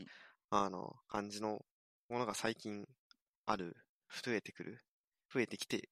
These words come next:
Speaker 2: いるみたいな話がある。要はその、なんか、なぜこう、えっと、く-、リテラシーのひ-、低い人からクレームをもらうかというと、その作品がわかりづらいからで、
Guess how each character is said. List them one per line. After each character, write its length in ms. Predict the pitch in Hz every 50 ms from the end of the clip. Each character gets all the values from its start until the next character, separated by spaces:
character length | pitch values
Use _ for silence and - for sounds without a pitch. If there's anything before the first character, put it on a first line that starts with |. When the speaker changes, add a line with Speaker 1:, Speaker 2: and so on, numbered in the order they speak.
| _
Speaker 2:
い 100 | - 104
る 220 | 104 110 101 90 - -
み 60 | - 104
た 80 | 107 85
い 40 | -
な 180 | - - - _ _ _ _ _ _ _ _ _ _ _ _ _ _ _ _ _ _ _ _ _ _ _ _ _ _
話 520 | - - - - 117 98 92 92 - - 90
が 220 | 87 82 - - - _ _ _ _ _ _ _ _ -
あ 80 | -
る。 120 | - - -
要 140 | 117 135 151
は 80 | 170 147
そ 120 | - 156
の、 160 | 139 127 - - - - - - - - _ -
な 60 | - 147
ん 20 |
か、 200 | - 120 107 - _ _ _ -
な 120 | 151 214
ぜ 120 | - 208
こ 480 | - - 143 135 127 120 120 120 - - _ _ _ _ _ _ _ _ _ _ - -
う、 40 |
え 40 | 107
っ 40 | 110 _ -
と、 560 | - 110 110 107 104 101 101 101 104 - - _ _ _ _ _ _ _ _ _ _ _ _ _ _ -
く-、 200 | - - 139 - _ _ -
リ 140 | - 131 131
テ 100 | - 151
ラ 120 | 151 156
シ 320 | 151 - - 151 143 143 143
ー 60 | 143
の 120 | 139 139
ひ-、 120 | 139 - - _ -
低 260 | - - - - 160
い 80 | 143 110
人 220 | 101 - - 107
か 140 | - - 107
ら 140 | 104 107 101
ク 160 | - - -
レ 140 | - 110 110
ー 20 |
ム 80 | 107 107
を 40 | 101
も 140 | 101 107 107
ら 100 | 101 98
う 40 |
か 120 | - - 85
と 80 | -
い 40 | -
う 40 | - -
と、 200 | - 113 95 101
そ 160 | - - 143
の 100 | 151 160
作 260 | - - 131 - -
品 180 | - - 139 131
が 120 | 123 117
わ 80 | 113 107
か 140 | - 123 123
り 60 | 120
づ 120 | 117 117
ら 80 | 117 104
い 60 | 87
か 120 | - -
ら 80 | - 82
で、 200 | 92 87 82 -